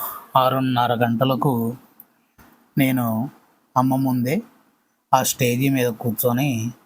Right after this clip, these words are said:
సాధన చేసుకున్నాను. చేసుకున్నప్పుడు వెంటనే నా ఆరాశక్తి బయటికి వచ్చి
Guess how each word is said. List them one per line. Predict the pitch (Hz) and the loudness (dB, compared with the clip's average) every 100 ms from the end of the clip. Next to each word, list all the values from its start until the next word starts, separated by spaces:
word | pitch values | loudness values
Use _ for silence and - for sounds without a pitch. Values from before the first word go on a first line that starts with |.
| _ _ - | _ _ -6
సాధన | - 117 120 127 147 120 | 0 2 2 2 0 -2
చేసుకున్నాను. | 120 110 - 117 113 107 117 - _ _ _ _ _ _ _ _ _ _ - | -2 -2 -2 -2 -2 -2 -2 -8 _ _ _ _ _ _ _ _ _ _ -2
చేసుకున్నప్పుడు | 143 139 - 147 143 143 | 0 0 0 0 2 0
వెంటనే | 117 117 151 160 - 175 170 | 0 0 0 0 2 2 2
నా | 156 131 | 0 2
ఆరాశక్తి | 135 135 120 117 - | 0 0 -2 -4 -2
బయటికి | 120 120 120 131 | 0 0 -2 -2
వచ్చి | 131 117 - 185 233 | -2 -2 0 0 0